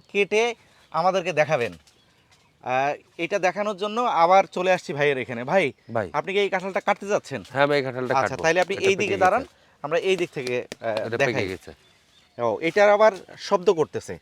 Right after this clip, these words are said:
Speaker 2: হ্যাঁ,
Speaker 1: এটা কি
Speaker 2: এটা,
Speaker 1: নরম হয়েছে বেশি?
Speaker 2: এটা নরম হয়ে গেছে, এটা
Speaker 1: নরম
Speaker 2: পেকে
Speaker 1: হয়েছে,
Speaker 2: গেছে।
Speaker 1: আচ্ছা।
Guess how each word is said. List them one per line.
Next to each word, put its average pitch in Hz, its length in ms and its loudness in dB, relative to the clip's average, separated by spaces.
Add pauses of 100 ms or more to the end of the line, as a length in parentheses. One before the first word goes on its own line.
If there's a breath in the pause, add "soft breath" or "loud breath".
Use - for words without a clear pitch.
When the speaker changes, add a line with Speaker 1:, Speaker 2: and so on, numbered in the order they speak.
(160)
Speaker 2:
হ্যাঁ, 101 240 -6
Speaker 1:
এটা 95 100 -6
কি 175 80 -4
Speaker 2:
এটা, 170 100 -4
Speaker 1:
নরম 196 220 2
হয়েছে 208 200 -4
বেশি? 180 220 -4
Speaker 2:
এটা 101 180 -10
নরম 101 220 -6
হয়ে 90 180 -10
গেছে, 85 80 -12
এটা 113 200 -8
Speaker 1:
নরম 113 140 -6
Speaker 2:
পেকে 107 100 -8
Speaker 1:
হয়েছে, 90 260 -12
Speaker 2:
গেছে। 78 160 -14
Speaker 1:
আচ্ছা। 113 180 -16